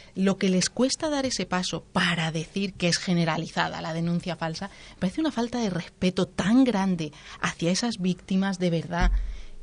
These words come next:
que no pueden dar el paso de denunciar a su marido porque en el fondo lo aman, porque les da miedo destrozar la,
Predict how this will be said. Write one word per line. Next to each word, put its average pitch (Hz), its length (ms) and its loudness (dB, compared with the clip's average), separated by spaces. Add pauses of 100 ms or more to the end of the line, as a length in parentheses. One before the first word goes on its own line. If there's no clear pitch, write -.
que 175 160 8
no 180 300 10
pueden 180 640 4
dar 185 220 4
el 170 160 4
paso 175 320 -2
de 165 80 0
denunciar 160 400 -2
a 180 40 -2
su 175 100 -4
marido 170 260 0
porque 170 180 -6
en 165 60 -2
el 165 80 -4
fondo 240 300 0
lo 208 80 -4
aman, 160 280 -2
porque 165 240 -8
les 160 140 -4
da 180 100 0
miedo 220 280 -2
destrozar 190 500 -6
la, 196 180 -4